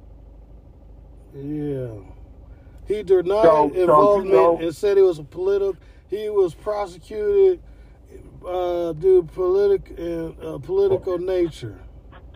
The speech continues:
Speaker 1: He was a secular, he, anyway, that's crazy, bro. Wait a minute, where's he at?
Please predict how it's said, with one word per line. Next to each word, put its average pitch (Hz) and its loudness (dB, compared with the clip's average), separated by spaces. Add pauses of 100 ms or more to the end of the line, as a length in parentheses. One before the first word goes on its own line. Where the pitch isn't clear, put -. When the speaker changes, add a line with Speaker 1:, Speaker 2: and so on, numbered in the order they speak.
(1000)
Speaker 1:
He 156 0
was 151 -2
a 139 -4
secular, 175 -2
he, 175 -2 (420)
anyway, 220 4
that's 320 4
crazy, 240 4
bro. 165 -2 (1300)
Wait 320 0
a 285 2
minute, 214 2
where's 320 0
he 330 2
at? 180 2